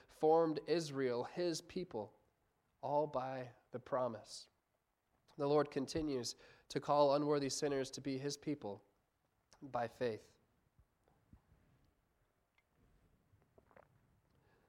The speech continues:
Maybe this morning you find yourself in a similar situation as Jacob, that you're trying to outrun your sin, your lies, your deceit, your selfishness.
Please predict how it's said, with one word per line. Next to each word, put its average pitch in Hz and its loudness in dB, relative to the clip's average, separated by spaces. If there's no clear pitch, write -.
Maybe 147 4
this 143 0
morning 151 4
you 139 0
find 147 2
yourself 147 0
in 139 -2
a 131 -4
similar 156 0
situation 139 -2
as 120 -6
Jacob, - -6
that 151 4
you're 156 4
trying 175 6
to 139 4
outrun 160 6
your 147 0
sin, 170 -4
your 123 -2
lies, 127 0
your 120 -8
deceit, 135 -4
your 113 -10
selfishness. 139 -8